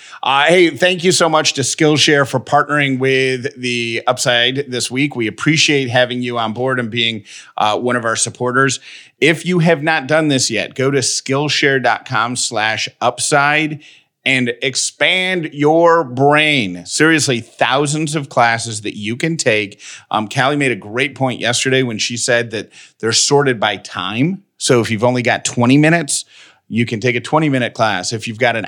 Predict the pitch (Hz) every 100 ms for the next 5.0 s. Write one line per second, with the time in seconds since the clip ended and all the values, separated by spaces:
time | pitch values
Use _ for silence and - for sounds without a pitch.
0 | 95 113 135 143 131 123 127 117 127 143
1 | 143 135 107 - 117 107 101 139 151 -
2 | 120 98 - 110 110 104 95 117 127 131
3 | 113 123 139 113 90 - - - - -
4 | 104 92 - 107 113 - 110 107 101 71